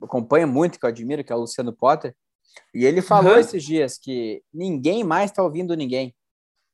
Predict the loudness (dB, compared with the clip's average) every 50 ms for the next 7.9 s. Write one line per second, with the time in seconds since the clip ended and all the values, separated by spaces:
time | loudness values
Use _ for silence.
0 | -10 -10 -6 0 2 4 4 4 2 -2 -4 -6 -4 -4 -6 -8 -10 -8 -4 -2
1 | -2 -2 -2 -4 -4 -6 -4 -6 -6 -6 -4 -4 -4 -4 -4 -4 -6 -6 -6 -6
2 | -8 -6 -6 -4 -4 -4 -6 -8 -4 2 4 6 8 8 6 4 2 -2 -2 -2
3 | -2 -2 -2 -2 0 0 0 0 -2 -4 -6 -6 -6 -8 -12 _ -4 -2 0 2
4 | 2 4 4 2 2 -2 -4 0 2 2 2 2 -2 -10 -14 -14 -14 -10 -8 -6
5 | -2 0 2 2 2 0 0 -2 -4 -4 -6 -8 -10 -10 -8 -8 -8 -8 -10 -14
6 | -14 -12 -12 -12 -12 -8 -2 -2 -2 -2 -2 -4 -8 -8 -10 -10 -10 -8 -8 -8
7 | -10 _ _ _ -12 -8 -8 -6 -6 -8 -10 -10 -14 -16 -18 -20 -20